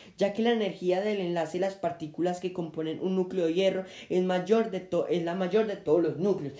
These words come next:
Entonces, cuando se hace una fusión con el rie-, con el hierro, este no emite energía, toda se absorbe. Entonces, es el final de la estrella. La estrella va a colapsar.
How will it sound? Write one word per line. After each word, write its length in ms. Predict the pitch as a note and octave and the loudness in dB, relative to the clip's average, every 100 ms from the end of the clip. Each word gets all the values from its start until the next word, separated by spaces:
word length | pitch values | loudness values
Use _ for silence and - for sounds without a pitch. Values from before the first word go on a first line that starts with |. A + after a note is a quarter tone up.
| - F3+ | -12 -2
Entonces, 400 | F#3 F3+ G3 G3+ | 0 0 -2 -2
cuando 260 | B3+ A3+ G3 | -2 -2 -4
se 220 | G3 F3+ | -2 0
hace 240 | F3 F3 | -2 -2
una 220 | D#3+ D3+ | -2 -2
fusión 480 | - D3+ - F#3+ F3 - - | -4 -8 -2 0 0 -6 -14
con 200 | - A3 | -2 0
el 160 | A3+ A3+ | 2 0
rie-, 480 | A#3 A3 G3+ - - | 0 0 0 -4 -6
con 160 | G#3+ | -4
el 80 | G#3+ | -2
hierro, 320 | G#3+ G#3 G3 - - - | -2 -2 -4 -8 -12 0
este 580 | A#3 C4+ - - B3+ - | 2 2 0 -2 -2 -2
no 320 | F#3 G3+ A#3 | 0 4 6
emite 540 | G#3 F3 G3+ A3+ A#3+ G#3 | 4 0 -2 -2 -2 -2
energía, 640 | D#3+ C#3 - D#3 B2 - - - _ - | -2 -4 -6 -4 -4 -6 -20 -20 _ 0
toda 380 | A3 A3+ A#3 A3+ | 4 6 4 0
se 160 | G3 | -2
absorbe. 600 | D#3+ - G3+ E3 D#3 D#3+ | -4 0 0 2 0 0
Entonces, 440 | F3 D#3+ F#3 F#3 - | 0 0 -4 -4 -4
es 220 | G3+ G#3 | -4 -2
el 140 | G3 | -4
final 540 | F#3 D#3 D3 F#3 G#3+ F3+ | -4 -4 -2 0 -2 -2
de 100 | F3 | -4
la 120 | C3 | -4
estrella. 560 | A#2+ - D#3 D3+ C3+ - - - | -8 -4 -2 -2 -2 -8 -14 -10
La 100 | D#3 | -6
estrella 500 | D#3+ - G#3 A3 A3 C#3+ | -4 0 0 2 0 4
va 260 | E3+ G3 E3+ | 4 4 0
a 100 | - | -4
colapsar. 680 | C#3+ A2+ - F3 B2+ - | -6 -8 -2 -2 -2 -8